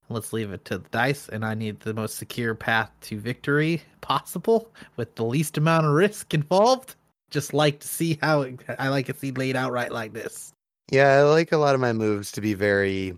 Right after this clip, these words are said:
Speaker 2: "This is what they do, this is what happens, there is no save, or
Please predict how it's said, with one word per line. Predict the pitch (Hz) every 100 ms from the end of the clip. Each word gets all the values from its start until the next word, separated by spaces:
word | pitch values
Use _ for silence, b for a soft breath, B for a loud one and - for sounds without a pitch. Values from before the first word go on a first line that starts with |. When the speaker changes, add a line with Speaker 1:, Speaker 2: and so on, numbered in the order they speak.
| - _ _
Speaker 2:
"This | 98 107
is | 104
what | 104 117
they | - 117
do, | 127 135 135
this | 123 98
is |
what | 107 107
happens, | 123 120 127 120 117 120 110 - - -
there | 98 101
is | 113 107
no | 127 123
save, | - 127 120 123 123 104
or | 101 98 95 95